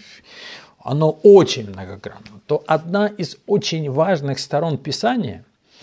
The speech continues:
это научить рождённого свыше, как узнавать и как творить волю Божию.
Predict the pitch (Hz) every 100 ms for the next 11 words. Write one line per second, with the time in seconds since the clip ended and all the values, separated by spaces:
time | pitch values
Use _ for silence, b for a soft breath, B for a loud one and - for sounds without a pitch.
0 | b b b - 170 175 175 180 - 208
1 | 131 127 127 139 156 139 127 120 - 226
2 | 226 - 95 - b b b b b -
3 | 175 170 - - - _ _ - 175 131
4 | 143 139 254 269 - _ _ _ _ -
5 | 156 - 175 175 - - _ _ _ 156
6 | 160 180 196 135 - - _ _ _ 107
7 | 107 117 117 117 113 - _ _ - 110
8 | 110 - -